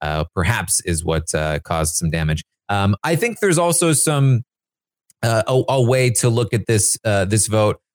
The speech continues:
where, uh, where, you know, we do see James, uh, meet up with the Red Tribe and sort of, like, give them the rundown of, "Hey,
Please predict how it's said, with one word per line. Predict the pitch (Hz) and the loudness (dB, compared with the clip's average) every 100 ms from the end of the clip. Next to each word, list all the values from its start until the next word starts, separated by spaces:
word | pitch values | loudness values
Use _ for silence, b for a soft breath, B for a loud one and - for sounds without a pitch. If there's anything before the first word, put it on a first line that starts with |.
| _ | _
where, | 98 110 107 107 101 101 - | 0 2 2 2 0 -2 -2
uh, | 95 98 95 95 95 95 | -2 0 2 2 2 2
where, | 98 117 113 95 87 | 2 2 0 -2 0
you | 117 | 2
know, | 101 95 | 4 2
we | 107 123 | 2 0
do | 101 123 139 | 2 2 2
see | - 139 131 | 2 0 0
James, | 110 113 113 120 127 123 - _ _ _ 110 | 2 2 2 2 4 2 -2 _ _ _ -2
uh, | 110 110 - - 80 - | 0 0 -2 -8 -10 -2
meet | 110 123 117 | 2 4 2
up | 117 - | 0 -4
with | 113 117 117 110 95 104 | 0 2 4 2 -2 -2
the | 113 | 0
Red | 104 110 101 | 2 2 0
Tribe | 113 110 110 104 - _ _ | -2 0 0 -2 -6 _ _
and | 104 104 104 101 92 - | 0 2 2 2 0 -2
sort | - 107 | -2 0
of, | 101 95 | 0 0
like, | 95 92 - - 98 | 0 0 -4 -16 -4
give | 110 104 87 | 0 0 0
them | 101 104 101 101 101 | 0 2 2 0 0
the | 104 | 0
rundown | 98 101 92 98 95 95 | 2 2 2 2 2 0
of, | - 95 95 85 | 0 0 0 0
"Hey, | 101 117 113 107 | 0 0 0 0